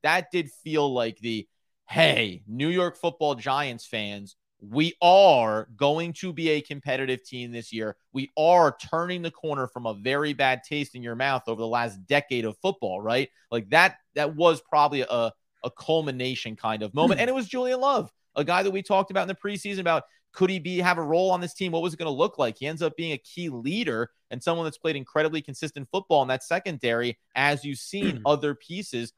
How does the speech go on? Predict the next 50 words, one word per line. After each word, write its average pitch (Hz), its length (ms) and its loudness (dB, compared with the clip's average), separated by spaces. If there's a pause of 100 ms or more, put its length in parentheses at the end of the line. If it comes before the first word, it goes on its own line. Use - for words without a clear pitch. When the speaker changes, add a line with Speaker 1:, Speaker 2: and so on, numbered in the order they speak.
Speaker 1:
miss 139 360 -2
significant 131 540 -8
time. - 280 -6 (320)
Speaker 2:
Yeah, 156 300 2
I 143 60 -2
think 165 200 -6
we 156 80 -4
talked 160 240 -4
about 160 260 -2
how 139 320 -2
the 120 140 -10
Titans, 139 640 -6 (240)
uh, 143 60 -10 (140)
have 123 200 -4
had 131 200 0
ebbs 127 220 -10
and 127 120 -8
flows 127 260 -4
this 120 160 -10
year. 127 160 -2
We 123 60 -4
talked 139 200 -4
about 127 120 0
the - 60 -18
Packers 127 380 0
not 131 140 -6
looking 117 200 -6
great 117 280 -2
earlier 120 280 -2
in 117 60 -4
the 113 80 -6
season. 120 400 -8
It 135 140 -2
really 160 260 0
did 143 320 0
feel 123 440 -4
like 107 360 -4 (220)
the 110 40 -10
Baltimore 110 540 -6
Ravens 101 420 -6
game 95 380 -8 (400)
was 143 240 4
the 151 60 -2
one 135 180 2
where 127 140 0
it's 120 100 -6
like, 123 180 0
"No, 185 140 -2
no, 214 100 4
no. 107 300 -2